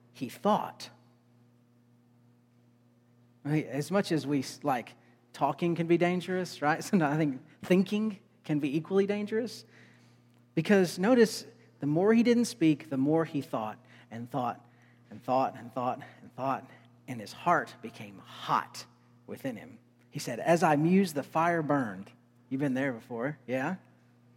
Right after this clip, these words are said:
Something happened to you, someone said something, and it's like, "Okay, I'm good, whatever, not gonna say anything about it." But then you kept thinking about it, and the more you thought about it, and the more you <laughs> thought about it, and the more you thought about it,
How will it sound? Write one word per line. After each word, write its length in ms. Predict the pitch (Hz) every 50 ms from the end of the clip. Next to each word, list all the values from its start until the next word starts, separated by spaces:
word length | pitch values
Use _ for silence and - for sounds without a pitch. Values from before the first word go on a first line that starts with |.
| _ _ _ _ _ _ _ _ _ _ _ - -
Something 200 | 170 165 165 151
happened 520 | 160 160 160 156 - 175 165 165 165 160 160
to 100 | - 170
you, 400 | 160 160 160 160 160 165 160 151
someone 260 | - - 147 151 147
said 240 | 143 - 156 147 131
something, 460 | - 160 156 156 143 165 156 151 151
and 80 | 156 - - - - - - - - _ _ _ _ _ _ -
it's 100 | 156 -
like, 120 | 180 208
"Okay, 260 | 233 226 - 156 131 - -
I'm 120 | - 185 185
good, 220 | 160 165 175 170 - - -
whatever, 360 | 165 160 160 160 156 175 170 165 -
not 140 | 151 123
gonna 140 | 135 165 170
say 140 | - - 165
anything 200 | 165 160 143 165
about 300 | 165 143 156 156 160 160
it." 160 | 160 151 - - - - - - - _ _ _ _ _
But 80 | - 135
then 100 | 214 262
you 100 | 254 190
kept 220 | - 190 175 139
thinking 360 | - - 190 214 - - 120 107
about 260 | 101 104 95 95 92
it, 120 | 101 - - _ _ -
and 80 | 117 107
the 40 | 101
more 220 | 107 113 117 143
you 140 | 170 202 202
thought 260 | - - 180 185 185
about 280 | 190 185 190 185 185 185
it, 100 | 190 -
and 100 | 110 110
the 60 | 110
more 240 | 113 123 139 160 170
you 120 | 180 190
<laughs> 120 | 180 -
thought 180 | 180 170 175 139
about 260 | 127 - 170 151 -
it, 100 | - 156
and 100 | 143 147
the 120 | 143 131 156
more 200 | 160 175 190 190
you 180 | - 180 185
thought 380 | 185 - - - 156 160 196 185
about 300 | 147 127 131 123 120 123
it, 80 | 117